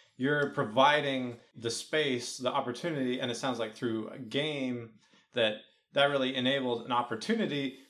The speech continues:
for the students to be engaged and desiring to pursue the information and learn themselves. I think there's really something to that that could really be applied not just to history,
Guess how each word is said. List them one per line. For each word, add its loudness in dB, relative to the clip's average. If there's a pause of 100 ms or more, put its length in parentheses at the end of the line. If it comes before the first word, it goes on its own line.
for -4
the -4
students -2
to -12
be -6
engaged 0
and -6
desiring 2
to -2
pursue -4
the -4
information -4
and -6
learn 0
themselves. -4 (460)
I -4
think -4
there's -2
really 0
something -4
to -4
that -6 (280)
that 0
could -4
really -4
be -2
applied 0 (200)
not 2
just -2
to 0
history, -2